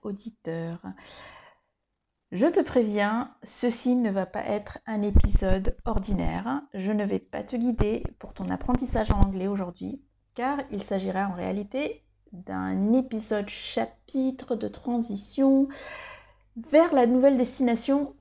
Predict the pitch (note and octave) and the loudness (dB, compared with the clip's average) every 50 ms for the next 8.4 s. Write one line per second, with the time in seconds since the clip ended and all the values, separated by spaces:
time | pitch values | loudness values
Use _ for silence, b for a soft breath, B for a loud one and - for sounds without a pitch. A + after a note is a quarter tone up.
0 | _ _ _ - B3+ B3+ - C4 - - G3 G3 - - - - - - - - | _ _ _ 0 0 2 2 2 2 2 -2 -4 -6 -12 -12 -12 -12 -12 -14 -18
1 | - _ _ _ _ _ _ _ _ _ _ - F#3+ F3+ F3+ F3 E3+ - F#3+ F#3+ | -20 _ _ _ _ _ _ _ _ _ _ -12 -10 -8 -8 -8 -8 -8 -8 -8
2 | F#3 F3+ F#3 - - G#3+ G#3 - - F#3 F#3+ G3 F#3+ F#3+ F#3 F3+ F3+ F3+ F#3+ G3 | -6 -6 -4 -4 -4 -4 -4 -6 -10 -10 -6 -4 -4 -2 -2 -2 -2 -2 0 0
3 | G3+ G3 G3+ G#3 G#3 G3+ G3 F#3 F#3 F#3 G3 G3+ G3 G#3 G3 F#3 F3 - - G3 | 0 0 0 0 0 0 0 0 2 2 2 2 2 0 -4 -6 -6 -6 -8 -8
4 | - - G3 F#3 F#3 G3+ A3 A#3 A#3+ B3+ C4 C4+ C4+ C4 B3+ B3 A#3 G#3+ F#3 F#3 | -8 -6 -6 -4 -2 2 2 4 4 4 4 2 2 0 -2 -2 -4 -4 -4 -6
5 | F3+ - - A3 G#3 G3 F#3+ F#3 F#3+ - - - G#3 G#3 G#3 G3 G3 - G3 F#3 | -6 -8 -8 -6 -4 -2 -2 -4 -4 -8 -10 -8 -6 -6 -6 -6 -6 -6 -4 -2
6 | F#3+ G#3 A#3 B3+ C4 C4 C#4 D4 B B B B B B B B B B B B | 0 2 4 4 4 4 2 -2 B B B B B B B B B B B B
7 | B B - - F3 - - - G3 A#3+ D4+ D#4+ E4+ F4 F4 E4+ - C4 - B3+ | B B -12 -10 -10 -8 -2 0 2 2 4 2 2 0 -2 -2 -4 -4 -2 -2
8 | A#3 A3+ A3+ A3+ G#3 G#3 - _ | -2 0 0 -2 -4 -4 -8 _